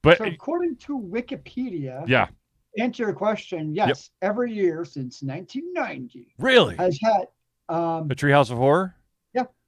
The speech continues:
Speaker 2: every year's had one.
Speaker 1: Wow. That is nuts.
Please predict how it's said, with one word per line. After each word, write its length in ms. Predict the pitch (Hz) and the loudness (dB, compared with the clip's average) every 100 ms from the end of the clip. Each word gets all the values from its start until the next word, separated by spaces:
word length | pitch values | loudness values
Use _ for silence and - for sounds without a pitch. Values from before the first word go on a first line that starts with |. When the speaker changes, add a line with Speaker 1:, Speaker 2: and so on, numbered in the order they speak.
| - | -8
Speaker 2:
every 180 | 170 180 | -2 0
year's 160 | 175 | 0
had 160 | 180 143 | -4 -6
one. 140 | 139 - _ | -8 -12 _
Speaker 1:
Wow. 440 | 180 180 131 82 _ _ _ _ _ _ _ _ _ _ _ _ _ _ - | -6 -4 -4 -8 _ _ _ _ _ _ _ _ _ _ _ _ _ _ 0
That 200 | 165 151 | 4 6
is 220 | 123 101 | 4 2
nuts. 500 | 170 156 107 - | 2 2 2 -6